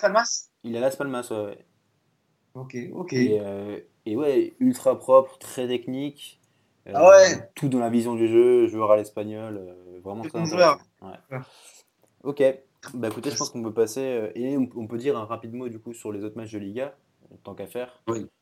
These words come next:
Speaker 2: Donc
Speaker 1: Ouais,
Speaker 2: le Bar-,
Speaker 1: ouais.
Speaker 2: le Barça qui s'est imposé deux zéro contre le Betis, euh, dimanche soir.
Speaker 3: Ouais.
Speaker 1: Exactement.
Speaker 3: Avec une attaque dégueulasse, enfin avec Messi évidemment, mais avec Deulofeu et, euh,
Speaker 2: Et Paco Alcácer.
Speaker 3: Alcácer.
Speaker 2: Ouais.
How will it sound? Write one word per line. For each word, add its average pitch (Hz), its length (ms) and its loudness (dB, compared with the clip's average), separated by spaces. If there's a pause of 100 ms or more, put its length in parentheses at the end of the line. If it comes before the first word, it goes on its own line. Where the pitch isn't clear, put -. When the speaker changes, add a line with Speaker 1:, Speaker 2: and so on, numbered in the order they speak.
Speaker 2:
Donc 104 160 -14
Speaker 1:
Ouais, 151 100 6
Speaker 2:
le 202 60 10
Bar-, 123 220 4
Speaker 1:
ouais. - 100 -16
Speaker 2:
le 113 160 -10
Barça 110 320 -4
qui 107 100 -18
s'est 98 240 -20
imposé 104 420 -10
deux 107 240 -10
zéro 110 480 -12 (560)
contre - 560 -18 (100)
le 98 400 -14
Betis, 107 760 -14 (300)
euh, 95 200 -18
dimanche 101 300 -16
soir. 120 300 -4 (800)
Speaker 3:
Ouais. 113 120 0
Speaker 1:
Exactement. 120 340 2 (200)
Speaker 3:
Avec 107 300 4
une 110 120 2
attaque 104 300 0
dégueulasse, 107 800 -4
enfin 92 160 -2
avec 92 160 -2
Messi 107 340 2
évidemment, 113 360 -4
mais 110 120 -4
avec 95 220 -2
Deulofeu 107 720 2
et, 92 300 4
euh, 90 260 -4 (240)
Speaker 2:
Et 117 100 -12
Paco 117 300 -2
Alcácer. 101 220 0
Speaker 3:
Alcácer. 110 440 2 (340)
Speaker 2:
Ouais. 87 120 -20